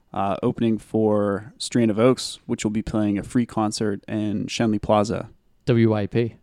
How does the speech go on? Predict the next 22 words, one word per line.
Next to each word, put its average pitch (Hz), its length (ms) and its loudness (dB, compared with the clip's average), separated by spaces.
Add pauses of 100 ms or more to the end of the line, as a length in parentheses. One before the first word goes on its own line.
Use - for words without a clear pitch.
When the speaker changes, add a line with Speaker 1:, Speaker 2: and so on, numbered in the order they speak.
(160)
Speaker 1:
Yeah, 117 220 0 (100)
Speaker 2:
Final 113 240 2
Speaker 1:
Fin-, 107 60 0
Final 113 280 4
Speaker 2:
Fridays. 107 320 0
Speaker 1:
Friday. - 60 -16 (120)
Speaker 2:
Yeah. 110 140 -4 (440)
Speaker 1:
Which 123 320 0
Strand 147 280 8
of 131 80 6
Oak 135 380 6
is 123 160 2
not 147 300 6
a 131 40 -2
Pittsburgh 117 380 -4
act, 110 240 0
but - 240 -2
there 117 180 4
is 127 120 0
a 127 40 -6
Pennsylvania 131 440 2
tie-in. 107 440 0